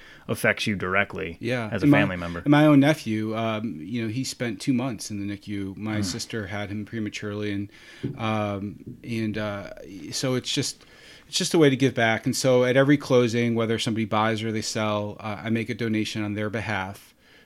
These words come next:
Speaker 2: to the
Speaker 1: Oh,
Speaker 2: fund.
Speaker 1: nice.
Speaker 2: Um, and, uh, and it's just, like I said, it's an organization I'm proud to support.
Speaker 1: Oh, cool. Well, anything else for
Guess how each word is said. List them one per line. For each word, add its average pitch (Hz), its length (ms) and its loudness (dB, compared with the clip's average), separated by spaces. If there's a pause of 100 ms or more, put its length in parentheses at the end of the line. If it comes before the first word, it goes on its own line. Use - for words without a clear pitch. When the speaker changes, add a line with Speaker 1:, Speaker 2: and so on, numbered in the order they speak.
(120)
Speaker 2:
to 117 240 -2
the 107 60 -4
Speaker 1:
Oh, - 20 -10
Speaker 2:
fund. 104 320 0
Speaker 1:
nice. 220 380 -2 (140)
Speaker 2:
Um, 101 640 -6
and, 107 380 -4
uh, 101 320 -6 (400)
and 110 120 -4
it's 101 140 -6
just, - 220 -10 (140)
like 104 160 -8
I 101 40 -8
said, 101 200 -8
it's 101 180 -8
an 113 80 -2
organization 104 460 -6
I'm 95 60 -10
proud 95 220 -10
to 87 60 -16
support. - 520 -16 (120)
Speaker 1:
Oh, 139 80 0
cool. 139 240 4 (100)
Well, 117 240 4 (460)
anything 131 340 10
else 131 460 8
for 135 580 8